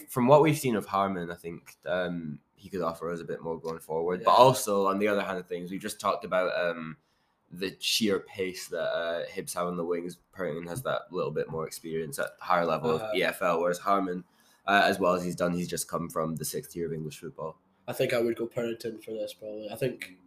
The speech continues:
Speaker 2: considering Harmon's fitness, probably, as well, to chuck him
Speaker 1: Yeah.
Speaker 2: straight back in against Youan would be, would
Speaker 1: Yeah,
Speaker 2: be a
Speaker 1: that'd
Speaker 2: tough
Speaker 1: be,
Speaker 2: task.
Speaker 1: that'd be a bit
Speaker 2: So
Speaker 1: of
Speaker 2: I
Speaker 1: a
Speaker 2: think we'll go Purrington if you're
Speaker 1: Yeah.
Speaker 2: okay with that.
Speaker 1: Yeah.
Speaker 2: Right back.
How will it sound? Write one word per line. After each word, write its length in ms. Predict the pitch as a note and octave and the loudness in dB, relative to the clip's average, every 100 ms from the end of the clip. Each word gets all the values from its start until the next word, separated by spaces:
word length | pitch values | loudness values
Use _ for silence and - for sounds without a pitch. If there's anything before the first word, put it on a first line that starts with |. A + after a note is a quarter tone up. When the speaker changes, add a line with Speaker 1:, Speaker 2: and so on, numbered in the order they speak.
| _ _ _ _ - _ _ _ _ | _ _ _ _ -20 _ _ _ _
Speaker 2:
considering 420 | C3 - C3+ C3 | -2 2 4 4
Harmon's 320 | B2+ A#2 A2 | 4 2 0
fitness, 400 | - - E2+ G#2 | -2 -2 -4 -6
probably, 280 | - A#2 A2+ | -6 -4 -4
as 120 | A2+ | -4
well, 220 | A#2 A2+ A2+ | -2 -4 -4
to 120 | B2+ - | -6 0
chuck 220 | - B2+ | 4 6
him 60 | |
Speaker 1:
Yeah. 160 | - D3+ | 6 4
Speaker 2:
straight 200 | C#3 B2 | 4 4
back 220 | A#2+ - | 2 0
in 100 | A#2 | -2
against 380 | A#2 A#2+ A2+ - | 0 0 0 -2
Youan 340 | B2 A2+ A2 | -2 0 -2
would 100 | A2+ | -4
be, 320 | G#2+ A#2 A2+ G#2+ | -2 -2 0 0
would 80 | F#2 | 4
Speaker 1:
Yeah, 100 | E2 | 6
Speaker 2:
be 40 | |
a 40 | |
Speaker 1:
that'd 200 | F2+ F#2 F2+ | 8 8 6
Speaker 2:
tough 60 | |
Speaker 1:
be, 60 | F#2 | 4
Speaker 2:
task. 280 | E2+ E2+ D#2 | 2 2 2
Speaker 1:
that'd 280 | E2+ E2+ D2+ | 2 2 0
be 100 | D#2+ | -4
a 60 | |
bit 180 | D2+ D2 | -2 -2
Speaker 2:
So 120 | C#2+ | 0
Speaker 1:
of 60 | A#2+ | 2
Speaker 2:
I 40 | |
Speaker 1:
a 20 | - | 4
Speaker 2:
think 160 | B2 | 4
we'll 100 | B2 | 4
go 180 | A#2+ A#2 | 2 0
Purrington 640 | - A#2+ A2+ A2 A#2 A2 A2 | 0 -2 -2 -4 -6 -8 -10
if 120 | - | -8
you're 160 | A2+ A2+ | -4 -4
Speaker 1:
Yeah. 40 | |
Speaker 2:
okay 200 | - A2+ | -6 -8
with 100 | A2 | -6
that. 300 | A2 A2 G#2+ - | -4 -2 -4 -8
Speaker 1:
Yeah. 240 | C2+ B2 - - _ _ _ | -8 -6 -8 -14 _ _ _
Speaker 2:
Right 280 | C3 B2+ G#2 | 6 6 6
back. 380 | A#2 A2+ A2+ | 2 2 0